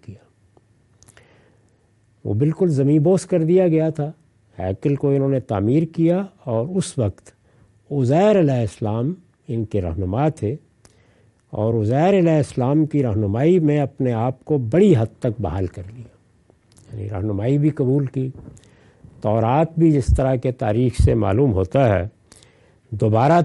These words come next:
ترتیب دی گئی اور اس وقت جو تورات ہمارے پاس ہے، وہ وہی سیدنا عزیر کی ترتیب دی ہوئی تورات ہے۔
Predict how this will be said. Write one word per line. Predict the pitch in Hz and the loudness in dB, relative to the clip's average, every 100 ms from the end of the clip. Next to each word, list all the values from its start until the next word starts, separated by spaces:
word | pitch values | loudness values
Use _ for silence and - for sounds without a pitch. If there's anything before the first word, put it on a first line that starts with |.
| 175 | 0
ترتیب | 131 - 139 135 117 | -2 0 0 0 0
دی | 117 | 2
گئی | 123 120 123 - _ _ _ _ _ _ _ _ | 2 0 -4 -14 _ _ _ _ _ _ _ _
اور | 117 110 139 | -4 -2 -2
اس | 170 - | -4 -2
وقت | 180 160 | 0 2
جو | 143 139 | 2 -2
تورات | - 107 110 120 135 | -2 -4 -2 -2 -2
ہمارے | 113 101 104 | -4 -4 -4
پاس | 110 - 120 135 113 | -6 -4 -2 -2 -2
ہے، | 120 | -2
وہ | 165 127 120 | -4 -4 -2
وہی | 113 135 139 147 - _ | 0 2 0 -2 -10 _
سیدنا | - - 117 131 131 131 | -16 -4 -2 0 0 0
عزیر | 127 110 123 160 | 0 0 2 2
کی | 156 - | 2 -2
ترتیب | 123 104 90 117 107 101 | -2 -6 -4 -4 -4 -6
دی | 113 | -6
ہوئی | 90 113 151 _ | -4 -6 -8 _
تورات | - 92 98 101 107 | -12 -10 -8 -10 -12
ہے۔ | 107 | -16